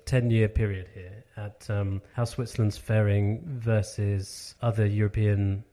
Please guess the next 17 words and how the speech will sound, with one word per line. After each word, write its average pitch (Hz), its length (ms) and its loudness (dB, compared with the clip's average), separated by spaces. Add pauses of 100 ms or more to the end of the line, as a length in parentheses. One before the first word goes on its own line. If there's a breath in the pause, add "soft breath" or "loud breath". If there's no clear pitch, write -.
nations, 95 480 -6
so, - 200 -12
uh, 101 400 -12
Ireland, 101 640 -2
Luxembourg, 98 680 -8
the 107 60 -6
Netherlands, 101 580 -4
and 107 80 -8
the 104 60 -6
U 104 120 -4
K. 101 380 -10
And 120 260 -4
what 139 140 0
it 123 80 -8
shows 127 260 -4
is 107 140 -6
it's, - 400 -12